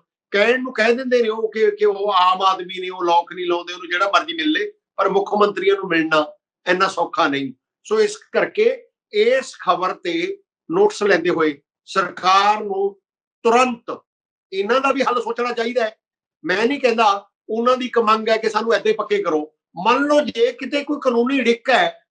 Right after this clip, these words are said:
ਤਾਂ ਘੱਟੋ ਘੱਟ ਐਡ ਕਰਕੇ ਪੋਸਟਾਂ ਤਾਂ ਭਰਨ, ਕੋਈ ਸਿਸਟਮ ਤਾਂ ਬਣਾਉਣ ਨਾ। ad hoc ਰੱਖ, ਐ,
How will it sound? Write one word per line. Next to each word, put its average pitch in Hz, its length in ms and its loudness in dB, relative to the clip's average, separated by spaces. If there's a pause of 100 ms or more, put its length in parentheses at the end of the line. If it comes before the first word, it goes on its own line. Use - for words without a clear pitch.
ਤਾਂ 254 180 -2
ਘੱਟੋ 285 220 0
ਘੱਟ 277 100 2
ਐਡ 254 200 4
ਕਰਕੇ 254 300 -4
ਪੋਸਟਾਂ 269 440 0
ਤਾਂ 277 120 0
ਭਰਨ, 269 460 0 (1120)
ਕੋਈ 220 140 0
ਸਿਸਟਮ 254 680 -4
ਤਾਂ 302 160 2
ਬਣਾਉਣ 277 500 0
ਨਾ। 277 260 -2 (260)
ad 202 80 0
hoc 240 340 -2
ਰੱਖ, 247 140 -2 (140)
ਐ, 247 40 -6